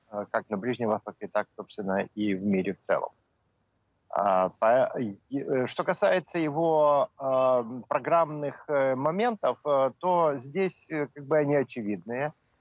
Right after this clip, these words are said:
А, для нас, э, крайне важно, эм, найти и, м, найти максимальное количество стран и убедить их в поддержке Украины. А, и, э,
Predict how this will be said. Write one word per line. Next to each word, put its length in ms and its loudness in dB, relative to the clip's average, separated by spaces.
А, 300 4
для 200 2
нас, 400 0
э, 140 0
крайне 380 0
важно, 800 -2
эм, 300 -2
найти 880 0
и, 760 2
м, 260 -8
найти 340 2
максимальное 560 0
количество 540 -4
стран 480 0
и 100 -2
убедить 560 -2
их 300 -8
в 40 -20
поддержке 460 -2
Украины. 640 -2
А, 520 6
и, 580 2
э, 280 2